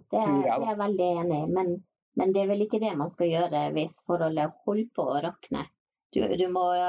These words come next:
Speaker 2: Nei, det, det, hvis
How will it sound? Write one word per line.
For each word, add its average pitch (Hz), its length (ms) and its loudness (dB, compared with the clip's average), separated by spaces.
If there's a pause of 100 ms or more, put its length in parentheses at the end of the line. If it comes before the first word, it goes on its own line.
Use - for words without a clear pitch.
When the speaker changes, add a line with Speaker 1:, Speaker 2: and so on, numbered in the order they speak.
(440)
Speaker 2:
Nei, 143 260 -2 (320)
det, 160 240 2 (1000)
det, 156 160 2 (420)
hvis 160 180 2